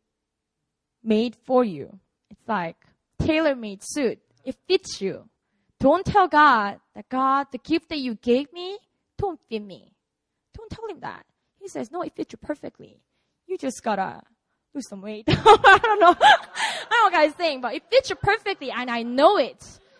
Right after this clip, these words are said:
It just feels uncomfortable at the beginning, but it fits you perfectly. And I know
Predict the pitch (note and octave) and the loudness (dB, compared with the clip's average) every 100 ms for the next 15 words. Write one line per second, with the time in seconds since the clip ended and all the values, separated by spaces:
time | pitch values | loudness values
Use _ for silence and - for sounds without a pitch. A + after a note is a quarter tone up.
0 | _ D#4+ - F4 F4 - F#4+ F#4+ E4+ B3 | _ -8 0 6 6 4 -2 -2 -2 -8
1 | A3+ - - C#5+ D5+ - E4+ D#4+ C#4+ - | -10 -4 2 2 2 -12 0 4 4 2
2 | B3 B3 B3+ A3+ - G#4+ G4+ C4+ D4 G4 | -4 -4 -4 -6 -2 -2 0 -2 -6 -10
3 | _ _ _ - C4 D4 D4+ - E4 - | _ _ _ -2 -2 -2 -10 -10 -12 -12
4 | A#3 - C4+ - G3+ _ A2 - _ _ | -16 -6 -6 -6 -14 _ -20 -20 _ _
5 | _ _ _ _ _ _ _ _ _ - | _ _ _ _ _ _ _ _ _ -4
6 | C4+ C#4 C4+ B3 _ C4 C#4 F4+ D#4 A#3+ | 0 0 0 -6 _ 4 10 12 12 8
7 | A#3 D#4 | 0 -10